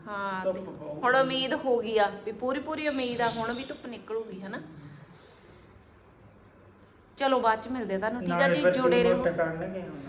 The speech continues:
Speaker 1: ਹਾਂ, ਤੇ ਨਾਲੇ ਮੇਰੇ ਵਰਗੀ ਵੀ ਉੱਥੇ ਗੇੜਾ ਮਾਰਿਆ ਕਰੂ। ਹੁਣ ਤਾਂ ਦੋ ਤਿੰਨ ਮਹੀਨੇ ਹੋ ਗਏ ਜਦੋਂ ਮੈਂ ਗਈ ਸੀਗੀ। ਚਲੋ, ਗੱਲਾਂ ਤਾਂ ਯਾਦ ਨਹੀਂ ਕਰਨੀਆਂ ਚਾਹੀਦੀਆਂ, ਪਰ ਦਿਮਾਗ 'ਚੋਂ ਨਿਕਲਦੀਆਂ ਨਹੀਂ ਹੁੰਦੀਆਂ।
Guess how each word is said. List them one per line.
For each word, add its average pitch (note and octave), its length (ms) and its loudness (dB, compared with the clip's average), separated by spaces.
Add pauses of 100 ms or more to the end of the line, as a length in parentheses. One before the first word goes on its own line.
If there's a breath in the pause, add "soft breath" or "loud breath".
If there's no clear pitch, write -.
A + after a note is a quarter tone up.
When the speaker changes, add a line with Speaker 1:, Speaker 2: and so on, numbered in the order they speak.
(180)
Speaker 1:
ਹਾਂ, G#3 380 0
ਤੇ A3 120 -10
ਨਾਲੇ G#3+ 220 -4
ਮੇਰੇ G#3+ 180 -2
ਵਰਗੀ G3 280 -2
ਵੀ G3 100 -2
ਉੱਥੇ A3 160 -6
ਗੇੜਾ A3+ 240 -2
ਮਾਰਿਆ F3+ 380 -2
ਕਰੂ। F3+ 240 -6
ਹੁਣ G3+ 180 -8
ਤਾਂ G#3 120 -2
ਦੋ G3+ 160 -2
ਤਿੰਨ G3 220 -4
ਮਹੀਨੇ A#3+ 280 -4
ਹੋ G3+ 160 -4
ਗਏ F#3+ 120 0
ਜਦੋਂ G3+ 260 0
ਮੈਂ G3+ 680 2
ਗਈ G#3 340 -4
ਸੀਗੀ। G#3+ 260 -6
ਚਲੋ, A3+ 260 -2
ਗੱਲਾਂ F#3+ 440 -2
ਤਾਂ G3 100 0
ਯਾਦ F3 220 0
ਨਹੀਂ F3+ 200 -8
ਕਰਨੀਆਂ A3 260 -6
ਚਾਹੀਦੀਆਂ, G#3+ 320 -10
ਪਰ A3+ 120 -8
ਦਿਮਾਗ F#3+ 320 -8
'ਚੋਂ F#3 140 -14
ਨਿਕਲਦੀਆਂ G#3 480 -10
ਨਹੀਂ A3+ 120 -14
ਹੁੰਦੀਆਂ। F#3+ 320 -12